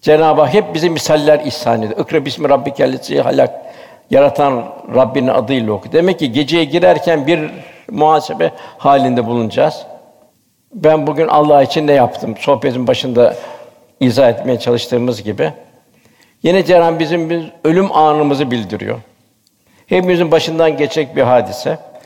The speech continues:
Kaf suresinin on dokuzuncu ayeti. "Ölüm sarhoşluğu gerçekten gelir de,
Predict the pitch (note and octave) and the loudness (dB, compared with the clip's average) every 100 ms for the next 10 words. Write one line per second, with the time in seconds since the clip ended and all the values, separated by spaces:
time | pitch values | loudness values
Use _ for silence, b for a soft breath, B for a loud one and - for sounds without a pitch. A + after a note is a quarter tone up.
0 | B B - F3 F3 F3 D#3+ D3+ - C#3+ | B B 0 0 2 0 0 -2 -2 0
1 | D#3+ D#3 D3+ - B2 A2+ A#2 A2 G#2+ - | 2 2 -2 -2 -4 2 2 2 -2 -8
2 | D3 - - _ _ _ _ b b b | -10 -10 -20 _ _ _ _ b b b
3 | b D#3 F#3+ F#3 E3+ D#3 D#3+ D#3 E3 C3 | b 0 2 2 2 4 2 -2 -2 2
4 | D#3 D#3 E3+ - D#3+ D3+ D#3 G3 F3+ C#3+ | 2 4 -2 2 2 2 0 0 0 0